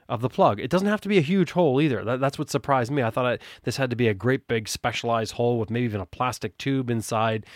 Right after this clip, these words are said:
to make the sound come through, but it doesn't at all. These work great.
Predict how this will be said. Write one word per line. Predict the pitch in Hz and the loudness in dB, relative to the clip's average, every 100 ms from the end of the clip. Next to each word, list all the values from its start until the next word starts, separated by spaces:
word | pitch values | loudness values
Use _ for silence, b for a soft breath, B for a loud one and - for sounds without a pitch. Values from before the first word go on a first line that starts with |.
| B B | B B
to | 120 | 0
make | 120 | 0
the | 110 | -2
sound | - 139 156 | -2 0 0
come | 135 | 0
through, | 113 110 | -2 -2
but | 110 | -2
it | 117 | 0
doesn't | 139 127 127 113 | 2 2 0 -2
at | 110 | -2
all. | 113 90 - B B | -2 -4 -8 B B
These | 135 107 | -2 2
work | 123 113 - | 2 2 2
great. | 139 131 76 | 4 4 0